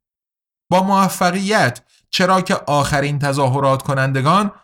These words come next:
محوطه سفارت را در روز یک ژانویه ترک کردند. در ادامه، رئیس جمهور ایالات متحده از المهدی به خاطر تلاشش تشکر کرده بود.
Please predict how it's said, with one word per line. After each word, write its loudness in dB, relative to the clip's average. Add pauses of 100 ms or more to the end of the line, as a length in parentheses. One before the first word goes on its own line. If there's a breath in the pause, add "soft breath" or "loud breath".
(140 loud breath)
محوطه 0
سفارت -2
را 2
در 0
روز -2
یک -2
ژانویه -2
ترک 0
کردند. -10 (760)
در 0
ادامه، 0 (260 loud breath)
رئیس 0
جمهور 0
ایالات 0
متحده -2 (240 soft breath)
از 0
المهدی -2
به -2
خاطر -4
تلاشش -2
تشکر -2
کرده -6
بود. -14